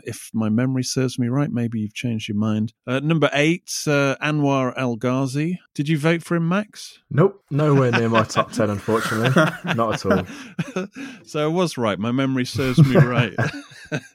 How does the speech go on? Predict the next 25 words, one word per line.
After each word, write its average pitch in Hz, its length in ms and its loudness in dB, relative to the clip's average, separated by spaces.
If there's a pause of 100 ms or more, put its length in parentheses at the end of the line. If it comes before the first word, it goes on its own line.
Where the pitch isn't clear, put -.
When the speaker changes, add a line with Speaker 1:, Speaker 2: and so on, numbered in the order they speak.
(640)
Speaker 2:
Yeah. 127 240 2
Speaker 1:
Uh, 160 280 2
Ben 175 240 2
Redding 170 360 2
says, 151 300 -2
"Very 175 460 2
inconsistent, 139 1000 0
but 139 160 -8
does 156 240 -2 (320)
contribute 107 640 -2
goals 117 300 0
and 110 120 -2
assists." 117 460 -2
I 139 80 -2
think 254 180 0
it's 175 120 -4
a 143 40 -4
similar 120 600 0
case 127 420 -2
to, 117 240 -8
uh, 110 100 -8
to, 104 320 -6 (220)
uh, 107 240 -12
Connor. 107 520 -2
He 117 800 -6